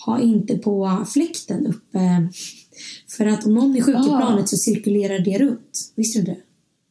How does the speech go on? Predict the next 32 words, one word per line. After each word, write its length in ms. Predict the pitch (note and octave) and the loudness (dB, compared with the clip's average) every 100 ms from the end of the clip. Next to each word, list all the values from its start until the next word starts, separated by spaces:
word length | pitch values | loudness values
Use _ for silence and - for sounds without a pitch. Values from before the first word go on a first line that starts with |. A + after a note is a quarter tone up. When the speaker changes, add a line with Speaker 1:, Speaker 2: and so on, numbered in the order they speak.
| _ _ _ _ | _ _ _ _
Speaker 2:
Jo, 400 | - G#3 D4+ D#4+ C#4+ | 0 2 4 4 2
men 180 | C#4+ | 2
samtidigt 300 | C#4 C#4 C#4 | 2 2 2
så 60 | B3+ | 2
här, 140 | A3 | 2
luften 440 | G#3+ C4 - - A#3 | 2 2 0 0 0
måste 280 | A#3 - G3+ | 0 0 2
ju 60 | |
renas 380 | G3+ F3 F3 - | 2 0 -2 0
på 60 | A3 | 0
något 200 | B3+ - | 0 -4
sätt. 160 | - | -2
Alltså, 160 | G3+ F#3 | -2 2
det, 160 | G#3 | 2
det 60 | F#3+ | 4
är 120 | G3+ | 2
jätte- 320 | A3+ - - | 0 -4 -4
Speaker 1:
Nej, 160 | F#3+ F3+ - _ | -4 -4 -8 _
jag 100 | C4+ | 2
vet, 160 | C4+ A#3+ | 2 4
men 160 | A#3 | 2
har, 200 | A#3+ B3+ | 2 0
det, 420 | B3+ - A3 - B3+ | -2 -4 -6 -4 -2
det 120 | D4 D4 | 0 2
Speaker 2:
Ja, 120 | C#4 | 2
jag 120 | C#4+ | 4
vet 240 | C#4+ A#3+ G#3 | 2 0 0
vad 80 | G3+ | 2
du 40 | |
Speaker 1:
Ja, 60 | G#3 | 4
Speaker 2:
menar. 280 | G3+ - - | 2 -2 -2
Speaker 1:
ja. 340 | G#3 G3+ G3+ | 0 0 -4